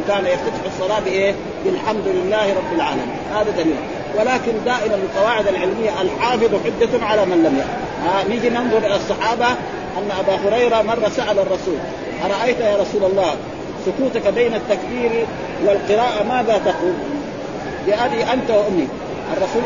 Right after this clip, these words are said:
إذا كبر يسكت سكتة، معناه بيقرأ إيش؟ شيء سر، معناه إنه في شيء. فمن حرص على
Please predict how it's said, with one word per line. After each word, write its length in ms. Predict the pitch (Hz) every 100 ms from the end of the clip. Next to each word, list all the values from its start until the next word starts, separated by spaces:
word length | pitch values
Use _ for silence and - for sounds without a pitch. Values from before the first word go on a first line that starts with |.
| 220
إذا 100 | 220 262
كبر 400 | 269 285 254 233
يسكت 260 | - 220
سكتة، 320 | - - - 277 - - -
معناه 220 | 170 220
بيقرأ 360 | 220 254 254 254
إيش؟ 140 | 269
شيء 180 | - 240 -
سر، 100 | 220 - - -
معناه 340 | 196 240 262
إنه 140 | 247 226
في 120 | 254
شيء. 240 | - 277 208 - - - - - -
فمن 340 | 185 196 202 208 196
حرص 260 | 294 294
على 100 | 262